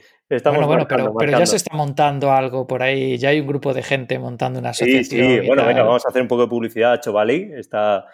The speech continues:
Speaker 1: a-, Acho es la palabra aquí murciana, ¿no? Se dice, es comodín para todo, le vale para <laughs> llamar a alguien o para <laughs> insultarle.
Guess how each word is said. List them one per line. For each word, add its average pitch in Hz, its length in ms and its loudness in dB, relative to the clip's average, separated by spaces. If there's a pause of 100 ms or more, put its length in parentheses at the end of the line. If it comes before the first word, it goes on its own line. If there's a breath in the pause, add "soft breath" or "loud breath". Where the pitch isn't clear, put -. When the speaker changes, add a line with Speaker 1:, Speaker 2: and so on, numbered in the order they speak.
(240 loud breath)
Speaker 1:
a-, 117 320 0
Acho 117 180 0
es 117 160 -2
la 113 140 2
palabra 110 360 2
aquí 104 160 -4
murciana, 110 480 -2
¿no? 113 220 -2 (140)
Se 98 100 -12
dice, 98 320 -4 (240 soft breath)
es 120 160 -2
comodín 117 380 2
para 107 200 2
todo, 139 380 0
le 117 240 -4
vale 113 240 0
para 113 360 2
<laughs> 135 220 0
llamar 131 280 4
a 131 160 6
alguien 143 260 4
o 139 180 2
para 123 400 4 (140)
<laughs> - 140 -10
insultarle. 143 760 0